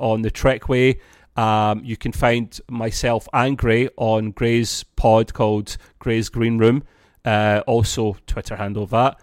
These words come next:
Uh, he's on YouTube now as well once a month, and we do specials as well, like we do here.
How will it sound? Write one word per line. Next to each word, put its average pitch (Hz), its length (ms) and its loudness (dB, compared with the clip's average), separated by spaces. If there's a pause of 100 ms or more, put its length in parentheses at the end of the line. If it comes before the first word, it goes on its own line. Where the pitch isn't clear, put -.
(180)
Uh, 107 260 -2
he's 135 280 0
on 120 180 0
YouTube 143 420 -2
now 127 120 -2
as 113 180 -4
well 127 200 0
once 117 280 -2
a 131 40 -4
month, 123 400 0 (400)
and 107 760 0
we 120 80 -8
do 107 180 -8
specials 113 540 -8
as 104 140 -10
well, 104 200 -6
like 101 220 -10
we 110 80 -10
do 104 160 -8
here. 127 480 4